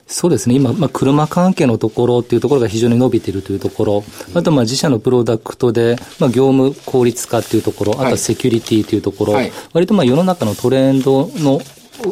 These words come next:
Speaker 1: トレンドに、まあ、の-、乗っかってるといった方がいいんでしょうかね。
Speaker 2: というか、世の中のトレンドを先取りしていた部分も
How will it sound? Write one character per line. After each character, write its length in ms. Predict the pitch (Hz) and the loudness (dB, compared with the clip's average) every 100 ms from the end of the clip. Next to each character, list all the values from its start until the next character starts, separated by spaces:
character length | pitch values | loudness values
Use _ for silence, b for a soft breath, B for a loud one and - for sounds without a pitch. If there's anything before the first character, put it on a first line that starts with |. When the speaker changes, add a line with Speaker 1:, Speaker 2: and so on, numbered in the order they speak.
| 185 - | -6 -2
Speaker 1:
ト 100 | 143 | 2
レ 100 | 147 | 2
ン 40 | |
ド 80 | 147 | 2
に、 80 | 139 | 2
ま 160 | 139 | 0
あ、 40 | 104 | -2
の-、 140 | 101 - - - | -4 -10 -12 -2
乗 140 | 113 | -2
っ 60 | 101 | -2
か 200 | - 117 | -6 -6
っ 40 | |
て 200 | - - | -4 -2
る 80 | 139 | 0
と 80 | 123 | 0
い 40 | |
っ 40 | 110 | -2
た 120 | 113 | 0
方 140 | 123 | 0
が 160 | 101 98 175 | 0 -4 -2
い 80 | |
い 40 | 117 | 0
ん 60 | |
で 140 | 95 92 | -2 -4
し 160 | - | -6
ょ 40 | 98 | -8
う 20 | |
か 180 | - 95 | -10 -4
ね。 220 | 117 110 92 78 | -2 -2 -6 -4
Speaker 2:
と 80 | 76 | -2
い 20 | |
う 20 | 202 | 0
か、 180 | 180 135 | 0 2
世 180 | 165 226 | 2 4
の 100 | 302 | 2
中 240 | 247 247 | 2 2
の 120 | 185 | 2
ト 160 | 139 143 | 2 2
レ 140 | 156 | 2
ン 100 | 160 | 0
ド 160 | 156 160 | 2 2
を 60 | |
先 320 | 143 151 147 214 | 2 -2 -4 0
取 240 | 233 220 | 2 2
り 60 | 214 | 0
し 100 | - | 0
て 180 | 208 196 | 0 0
い 60 | 180 | 0
た 140 | 226 | 0
部 120 | 226 | 2
分 180 | 233 214 | 2 2
も 220 | 202 180 | 2 2